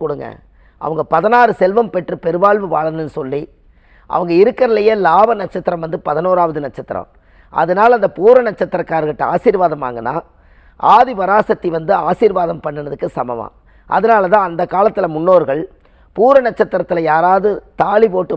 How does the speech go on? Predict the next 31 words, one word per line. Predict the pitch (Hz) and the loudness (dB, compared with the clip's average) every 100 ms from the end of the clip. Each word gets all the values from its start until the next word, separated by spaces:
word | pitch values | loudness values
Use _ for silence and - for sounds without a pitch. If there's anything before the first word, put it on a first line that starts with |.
| 151 | -6
மாங்கல்ய | 170 208 202 185 | -4 -2 -2 -2
கழுத்தி | 170 160 175 170 | -6 -4 -2 0
அவங்க | 160 147 143 | -2 -4 -6
இருந்தாங்கன்னா | 151 165 147 123 131 - _ _ _ _ _ _ - 180 | -4 -4 -4 -6 -6 -6 _ _ _ _ _ _ 0 2
அவங்க | 240 262 233 | 4 4 2
கையில | 180 208 254 254 170 | 2 0 0 0 2
தாலி | 175 208 202 | 2 4 2
எடுத்து | 170 - 202 | 0 -2 -4
சரடு | 165 175 180 156 | -2 -2 -4 -4
கோர்த்து | 151 - 131 156 180 _ _ _ _ - | -6 -6 -6 -6 -6 _ _ _ _ -10
அந்த | 160 170 151 | -4 -2 0
மணவறையில | 180 233 226 196 165 | 2 4 4 2 0
உட்கார | 170 160 | -2 -2
வச்சு | 147 185 | 0 0
அத்தனை | 170 165 151 151 | 0 -4 -6 -2
பூஜை | 196 196 | -2 -2
பண்ணி | 165 160 | -6 -6
கட்டினாங்கன்னா | 139 - 175 147 127 120 165 - _ _ _ _ _ _ 170 | -8 -8 -10 -8 -8 -6 -6 -8 _ _ _ _ _ _ -4
அந்த | 180 156 | -2 -2
பூரமே | 180 240 240 233 226 | 4 4 6 2 0
கற்பூரம்ங்கிறனால | 175 - 202 208 196 170 156 151 156 - | -2 -2 -2 0 -2 -4 -6 -8 -6 -4
சத்தியத்துக்கு | 165 254 196 180 | -4 -4 -4 -4
கட்டுப்பட்டு | 170 175 175 143 175 | -6 -6 -8 -4 -4
அவங்க | 147 113 | -2 -4
வாழுவாங்களாம். | 110 120 98 92 92 _ _ _ _ _ - | -4 -4 -8 -12 -18 _ _ _ _ _ -8
இதெல்லாம் | 180 196 220 190 | 0 2 2 0
அந்த | 165 | -4
காலத்துல | 170 185 180 160 | -2 -2 -2 -4
முன்னோர்கள் | 151 180 170 165 | 0 0 0 -2
அதை | 135 127 | -6 -8
சொல்லியிருக்காங்க | 135 147 123 104 | -6 -6 -8 -10